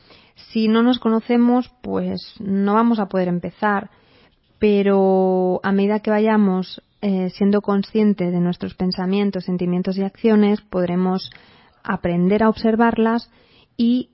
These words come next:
eh, poco a poco dejar pasar los hábitos y los mecanismos automáticos que nos han, eh, de algún modo atrapado en un patrón para, eh,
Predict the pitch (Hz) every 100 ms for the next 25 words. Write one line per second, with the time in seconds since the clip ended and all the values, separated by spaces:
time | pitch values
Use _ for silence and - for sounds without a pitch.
0 | - 226 202 190 190 - 220 220 - 208
1 | 208 202 185 208 - _ - 196 - 214
2 | 196 185 220 208 202 196 190 - 202 190
3 | 190 185 190 196 202 208 202 196 202 208
4 | 202 180 175 - 175 175 190 185 220 -
5 | _ _ 208 185 175 175 175 185 190 196
6 | 202 196 180 - 185 175 165 208 208 202
7 | 262 _ _ _ - 185 185 190 196 220
8 | 214 220 - _ _ _ _ - - 214
9 | 202 208 214 - 214 196 185 180 175 170
10 | 170